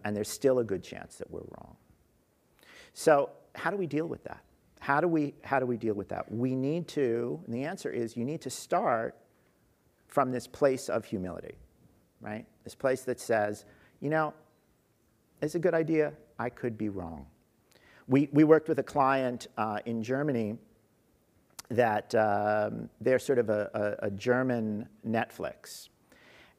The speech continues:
And one of the things that, uh, the C E O there does is every holiday season, he sends his managers out to the Christmas markets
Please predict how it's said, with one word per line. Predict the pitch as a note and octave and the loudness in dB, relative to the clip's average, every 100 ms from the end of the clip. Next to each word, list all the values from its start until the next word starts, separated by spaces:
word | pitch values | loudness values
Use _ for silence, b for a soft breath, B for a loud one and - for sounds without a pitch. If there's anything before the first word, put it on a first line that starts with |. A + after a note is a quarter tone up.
| - | -2
And | A#2 A2+ G#2+ G#2+ G#2+ | 0 2 2 0 -6
one | - C3+ | 0 2
of | G3 | 4
the | E3 | 2
things | D3 B2+ B2 A#2+ - - | 0 0 -2 -8 -12 -2
that, | A2 A2 G2+ G#2 - - - | 2 4 4 0 -4 -10 -4
uh, | G#2+ G#2 G#2 A2+ | 0 0 0 -2
the | A2+ | -6
C | - D3 B2 | -4 -2 2
E | |
O | B2 C3+ | 2 4
there | A#2 G#2 | 2 0
does | G2 G2 G2 G2 G#2+ - | 0 0 0 -2 -6 -8
is | G#2+ - | -4 2
every | D#3 F#3 | 4 4
holiday | D#3 D3+ D3+ C3 | 0 -2 0 -2
season, | A#2 - B2+ A2+ F#2 G#2+ - b b b b b b | -4 -6 -6 -6 -10 -14 -18 b b b b b b
he | - C3+ | -4 -2
sends | - E3+ E3+ F3+ F3+ | 0 2 2 2 -2
his | - C#3+ B2 | -4 -4 -2
managers | B2 C3+ D3 B2+ A#2+ - | -2 -2 -2 -4 -4 0
out | B2+ C3 A#2 A2+ - _ b b b b | 2 4 2 -4 -10 _ b b b b
to | - C#3+ | 0 2
the | |
Christmas | A#2+ E3 E3+ C3 A2 | 2 0 0 -4 -10
markets | G#2 G2 - - - - - - | -10 -10 -8 -10 -10 -18 -20 -20